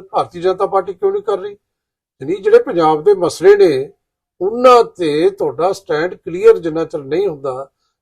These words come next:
ਤੇ ਸ਼੍ਰੋਮਣੀ ਅਕਾਲੀ ਦਲ ਦੁਬਾਰਾ ਕਿਵੇਂ ਖੜਾ ਹੋ ਜਾਊਗਾ?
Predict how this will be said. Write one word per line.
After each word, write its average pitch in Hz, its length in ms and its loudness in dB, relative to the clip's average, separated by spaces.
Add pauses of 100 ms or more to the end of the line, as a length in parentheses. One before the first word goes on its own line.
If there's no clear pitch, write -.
ਤੇ 160 120 -2
ਸ਼੍ਰੋਮਣੀ 151 440 -4
ਅਕਾਲੀ 160 260 -4
ਦਲ 165 120 -2
ਦੁਬਾਰਾ 151 300 -6
ਕਿਵੇਂ 156 240 -10
ਖੜਾ 185 200 -10
ਹੋ 185 120 -8
ਜਾਊਗਾ? 165 260 -20